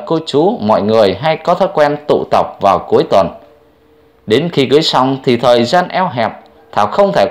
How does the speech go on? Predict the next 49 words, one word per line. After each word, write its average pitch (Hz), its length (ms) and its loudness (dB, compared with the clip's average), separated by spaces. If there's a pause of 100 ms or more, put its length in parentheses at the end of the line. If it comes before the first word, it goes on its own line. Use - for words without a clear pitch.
qua 165 140 4
lại 135 300 0
thăm 165 120 -2
hỏi 95 260 0
mọi 104 240 2
người 107 200 0
nhiều. 98 280 2 (480)
Nhìn 110 280 0
thấy 151 220 -2
vợ 110 200 4
buồn, 98 280 2 (320)
Phương 156 220 0
lại 127 240 2
có 131 60 -2
thêm 156 300 0
động 98 240 2
lực 95 260 0
vươn 135 260 2
lên, 135 260 4 (400)
kiếm 175 180 0
thêm 170 220 2
tiền 117 300 2
để 104 100 4
cuộc 104 260 0
sống 151 340 0
đỡ 151 140 4
vất 185 220 0
vả. 87 280 -2 (1300)
Anh 190 200 -2
chuyển 107 200 2
sang 175 280 0
việc 117 220 0
lái 151 180 2
xe 208 220 -2
tải 101 240 0
giao 165 280 2
sữa 180 340 0
tươi 170 240 4
cho 165 100 0
khách 208 300 -2
mỗi 156 180 0
ngày. 113 260 0 (460)
Tuy 170 120 2
cực, 127 240 0 (400)
nhưng 135 200 0
thu 156 120 0
nhập 131 340 0
tốt 147 180 2
hơn. 123 320 0